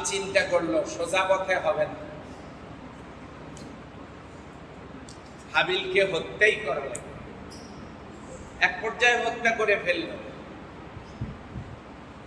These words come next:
শুধুমাত্র আকলিমাকে পাওয়ার জন্য।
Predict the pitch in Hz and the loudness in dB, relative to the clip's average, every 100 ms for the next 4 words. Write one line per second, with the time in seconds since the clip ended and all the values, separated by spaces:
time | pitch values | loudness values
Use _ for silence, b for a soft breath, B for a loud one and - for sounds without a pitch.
0 | - - - - - - - - - - | -16 -14 -14 -14 -16 -14 -14 -14 -14 -14
1 | - - - - - - - - - - | -14 -14 -14 -16 -16 -16 -16 -16 -16 -16
2 | - - - - - - - - - 165 | -14 -14 -14 -14 -14 -14 -14 -14 -6 0
3 | 175 170 170 165 151 - 160 165 185 185 | 2 2 0 -2 -2 -2 0 0 2 0
4 | 180 - 151 135 - - - - - - | 2 0 0 -4 -8 -12 -14 -16 -14 4
5 | 165 160 160 - 143 | 6 8 4 2 -4